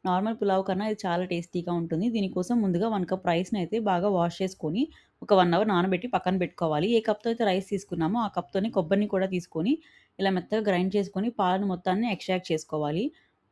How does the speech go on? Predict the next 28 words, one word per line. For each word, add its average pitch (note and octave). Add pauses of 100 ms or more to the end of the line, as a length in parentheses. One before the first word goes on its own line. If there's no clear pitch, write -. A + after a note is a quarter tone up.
(120)
కుక్కర్‌లోకి A#3
కొద్దిగా G3
oil F#3+
and G3+
ghee F#3+
యాడ్ F3+
చేసుకున్న F#3
తర్వాత, E3
మసాలా G3+
దినుసులు G3
మొత్తాన్ని F#3+
వేసి, E3
మాడకుండా F3+ (720)
మొత్తం A3
బాగా F#3
ఫ్రై G3+
చేసుకోవాలి. E3 (380)
ఈ G#3
ఫ్రై F#3+
అయిన A#3+
తర్వాత, F3 (840)
కారానికి A3+
సరిపడా G3
మూడు G#3
నుంచి G#3
నాలుగు G3
పచ్చిమిర్చిని F#3+
తీసుకొని, E3+